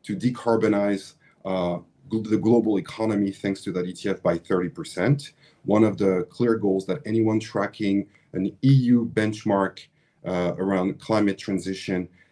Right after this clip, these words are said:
uh, would have to, would have to respect and follow. But the way that we, we wanted to do this was to rather capture the performance of the best position, uh, companies, um, uh,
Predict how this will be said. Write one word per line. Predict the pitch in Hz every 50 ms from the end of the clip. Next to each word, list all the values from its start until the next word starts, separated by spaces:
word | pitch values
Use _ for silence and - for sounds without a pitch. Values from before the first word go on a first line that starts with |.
| _ -
uh, | 92 90 90 87
would | 87 98 -
have | - 98 92 - -
to, | - - 92 87 87 -
would | 85 87
have | 95 92 -
to | - - 87
respect | 87 85 - - - 87 - -
and | 90 90 85
follow. | - - 98 95 107 135 156 170 - - _ - - - _ _ -
But | 117 120 117
the | 127 127
way | 127 147 147 147 143
that | 131 120 110 110 110
we, | 101 107 107 101 104
we | 92 104 113
wanted | 110 113 117 110 110
to | - 98
do | 90 107 117 127
this | 135 143 139 - -
was | 113 110 -
to | - - 107
rather | 110 123 120 120 110 110
capture | - - - 160 - - - - 143 123
the | 117
performance | 113 - 113 110 113 - 123 110 104 92 90 85 85 - - - - _ _ _ _ _ _ _ -
of | 101 98 -
the | 101 87
best | 87 82 - 135 135 135 - -
position, | 127 123 110 120 120 117 - - 113 104 101 95 92 - _ _ _ _ _ _ -
uh, | 95 92
companies, | - - - 139 139 135 117 110 101 98 95 95 87 - - - _ _ _ _ _ _ -
um, | 95 92 90 90 90 87 90 87 - -
uh, | 92 87 85 85 82 78